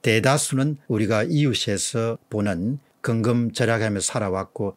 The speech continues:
빠듯하게 지금도 생활을 영위하고 있는 그런 이웃 사람들일 것입니다. 이들이 이번에 여당이 일방적으로 통과시킨 민간 임대주택 특별법과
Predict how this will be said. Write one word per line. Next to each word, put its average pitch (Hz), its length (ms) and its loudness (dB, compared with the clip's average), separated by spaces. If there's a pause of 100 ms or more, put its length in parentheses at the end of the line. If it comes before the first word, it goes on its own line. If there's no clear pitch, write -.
빠듯하게 120 520 0
지금도 101 580 -4
생활을 110 680 -2
영위하고 117 460 0
있는 87 420 -6 (360)
그런 98 360 -4
이웃 151 200 2
사람들일 95 560 -6
것입니다. - 560 -12 (100)
이들이 175 360 6
이번에 160 420 4 (260)
여당이 160 600 2 (180)
일방적으로 175 880 2
통과시킨 107 880 -4
민간 135 600 2
임대주택 139 840 -2
특별법과 - 960 -4